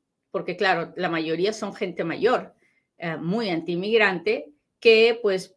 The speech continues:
sabe muy bien usar el teléfono, pero no tanto la computadora. Entonces, ellos están en el teléfono llamando y la gente, los empleados del senador o del congresista están pasando el día conversando con estas personas.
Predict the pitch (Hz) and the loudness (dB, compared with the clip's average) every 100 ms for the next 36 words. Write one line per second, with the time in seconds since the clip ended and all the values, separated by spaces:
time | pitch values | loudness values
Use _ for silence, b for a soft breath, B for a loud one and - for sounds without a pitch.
0 | _ - - 202 202 196 190 196 180 180 | _ -8 0 2 2 -2 0 0 -2 -4
1 | 175 175 170 170 208 220 175 - 160 160 | -4 -2 -2 -2 -2 -4 -6 -4 -4 -4
2 | 160 170 170 170 160 151 156 156 165 214 | -4 -6 -4 -4 -4 -8 -8 -4 0 2
3 | 156 143 160 165 170 160 165 165 - 165 | 0 -4 -10 -10 -8 -6 -6 -10 -6 -4
4 | 165 165 156 151 190 233 190 170 185 175 | 0 -2 -4 -2 -2 -2 -4 -4 -4 -4
5 | 151 170 214 208 180 175 - _ _ _ | -2 0 0 0 -2 -2 -6 _ _ _
6 | b _ 233 226 226 - 208 180 175 - | b _ -2 0 0 2 4 4 2 0
7 | 233 226 233 226 214 185 190 170 180 170 | 0 4 4 4 2 -6 -6 -6 0 2
8 | 220 226 196 185 - 175 156 175 214 180 | 2 2 0 -6 -6 -4 -2 0 0 0
9 | 180 - 208 185 175 196 185 - 190 - | -2 -6 -4 -4 -4 -8 -10 -2 -2 -2
10 | 170 170 185 190 185 185 180 175 190 185 | -8 -6 -2 -2 -4 -6 -4 -2 -2 -2
11 | 180 180 180 185 151 - 175 170 175 165 | 0 -2 -2 -4 -4 -4 -4 -4 -4 -6
12 | 143 - 160 - 143 - 214 165 - | -6 -10 -18 -16 -14 -2 -2 -2 -6